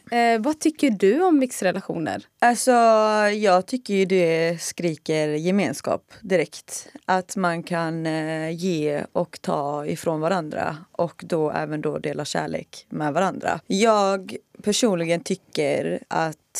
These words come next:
Speaker 2: man kan älska vem som helst och vem som helst kan älska dig oavsett var du kommer ifrån. Och sen tror jag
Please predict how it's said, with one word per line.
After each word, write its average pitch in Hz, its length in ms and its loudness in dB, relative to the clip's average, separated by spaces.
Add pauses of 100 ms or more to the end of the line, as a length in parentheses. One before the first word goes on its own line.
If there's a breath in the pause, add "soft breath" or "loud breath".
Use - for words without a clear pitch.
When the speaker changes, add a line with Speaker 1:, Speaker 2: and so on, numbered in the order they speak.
(220)
Speaker 2:
man 185 380 0
kan 175 260 -2
älska 180 420 -2
vem 165 280 -2
som 170 200 -4
helst - 640 -6
och 175 160 0
vem 165 180 0
som 160 160 -6
helst 147 280 -4
kan 151 100 -6
älska 156 380 -6
dig 160 320 -4
oavsett 165 540 -2
var 160 100 -2
du - 80 -6
kommer 160 360 -4
ifrån. 170 500 -4 (140)
Och 185 180 4
sen 170 220 2
tror 202 300 2
jag 185 400 2